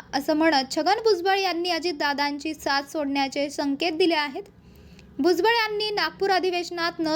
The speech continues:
थांबण्याचाही निर्णय घेतला असून दुखावलेले भुजबळ नाशिकला जाणार आहेत. छगन भुजबळ यांना मंत्रिपद, मंत्रिपद डालवल्याने ते प्रचंड नाराज आहेत.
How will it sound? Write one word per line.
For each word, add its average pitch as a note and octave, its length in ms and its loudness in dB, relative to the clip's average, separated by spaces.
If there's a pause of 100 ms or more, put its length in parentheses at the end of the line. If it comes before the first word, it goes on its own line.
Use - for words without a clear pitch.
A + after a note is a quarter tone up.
थांबण्याचाही D4+ 680 0
निर्णय C4 400 -2
घेतला D4+ 320 -2
असून D4 440 -4 (840)
दुखावलेले G#4+ 600 0
भुजबळ F#4 420 0
नाशिकला D4 640 -2
जाणार B3 340 -6
आहेत. B3+ 240 -6 (1040)
छगन F#4+ 280 2
भुजबळ G4+ 280 4
यांना F#4 320 0
मंत्रिपद, D#4+ 560 -2 (720)
मंत्रिपद A4 640 2
डालवल्याने D#4+ 640 -2 (140)
ते E4 60 0
प्रचंड F4 560 2
नाराज C#4+ 360 0
आहेत. C#4+ 220 -2